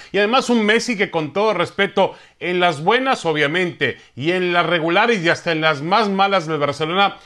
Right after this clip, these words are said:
siempre ha tenido oportunidad para derrochar energía, para buscar la pelota, para pelearla, para tratar de ser un jugador diferente. A Messi no le podemos reclamar absolutamente nada.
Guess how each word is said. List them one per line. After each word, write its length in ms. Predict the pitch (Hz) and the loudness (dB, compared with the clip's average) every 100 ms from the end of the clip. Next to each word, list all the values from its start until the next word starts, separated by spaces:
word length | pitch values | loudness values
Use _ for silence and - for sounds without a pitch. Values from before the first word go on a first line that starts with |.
| _ | _
siempre 640 | - - - 214 208 180 | -20 -12 -2 -2 0 -2
ha 80 | 170 | -2
tenido 300 | 160 156 170 | -2 -4 -2
oportunidad 680 | 160 151 127 135 135 165 170 | -4 -6 -6 -6 -2 0 0
para 160 | 160 135 | 0 -2
derrochar 640 | 127 127 120 165 175 151 - _ | -2 -4 -2 0 0 -2 -10 _
energía, 800 | 139 143 135 - 208 208 185 - | -8 -6 -6 -6 -2 2 2 0
para 160 | 156 143 | -2 -2
buscar 480 | 127 127 - 170 156 | -2 -6 -2 0 0
la 120 | 139 | -4
pelota, 600 | 131 208 214 220 185 - | -2 0 0 0 0 0
para 320 | 160 147 135 | 0 0 0
pelearla, 720 | 139 143 214 214 196 190 175 - - - | -2 0 2 2 2 2 0 -8 -10 -2
para 220 | 170 165 | 0 0
tratar 360 | 165 165 214 | -2 0 0
de 140 | 202 175 | 0 -4
ser 240 | - 196 | 0 0
un 160 | 190 185 | 0 -4
jugador 480 | 165 151 180 170 135 | -2 0 0 -2 -6
diferente. 840 | 156 - 147 165 156 131 113 - - - | -8 -4 -2 0 -2 -4 -8 -8 -20 -6
A 80 | 135 | -4
Messi 420 | 170 214 214 190 | 0 0 0 -6
no 300 | 180 180 202 | -6 0 0
le 220 | 190 180 | 2 -2
podemos 480 | 139 151 147 185 180 | -4 -4 -4 -4 -2
reclamar 500 | 147 143 147 143 180 | -4 -4 -2 0 2
absolutamente 1200 | 185 - - 151 175 196 175 151 170 190 156 156 | 2 0 -4 -2 -2 -2 -2 -2 -2 -4 -6 -4
nada. 560 | 143 165 185 147 110 | -2 2 2 0 -4